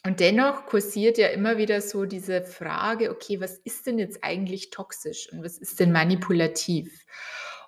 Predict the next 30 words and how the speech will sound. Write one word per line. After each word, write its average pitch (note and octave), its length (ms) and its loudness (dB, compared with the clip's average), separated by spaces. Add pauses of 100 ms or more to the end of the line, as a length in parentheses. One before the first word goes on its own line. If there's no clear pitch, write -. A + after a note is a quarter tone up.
Und F#3+ 480 8 (800)
ich F#3+ 180 -2
möchte A#3+ 440 2
zunächst G3+ 580 -2
mal F#3 440 2 (320)
aufräumen, F#3+ 1400 0
ja, E3+ 160 -2
mit G3+ 240 -6
diesem F#3+ 340 -6
Gerücht F#3 580 -2
oder F#3+ 260 8 (600)
wie A3+ 220 -2
immer B3+ 320 4
teile G3 320 -2
ich G#3 80 -4
hier G#3+ 400 0
meine E3+ 460 -2
Meinung D#3+ 500 -6
zu - 160 -16
den D#3 220 -10
Themen, - 420 -16
ja. E3+ 160 -8
Du F3+ 80 -10
kannst F3 400 -8
dir F#3 60 -6
hier F3+ 160 -4
natürlich F3 480 -6
deine D#3+ 320 -4
eigene F3 400 -2
bilden F#3+ 680 -2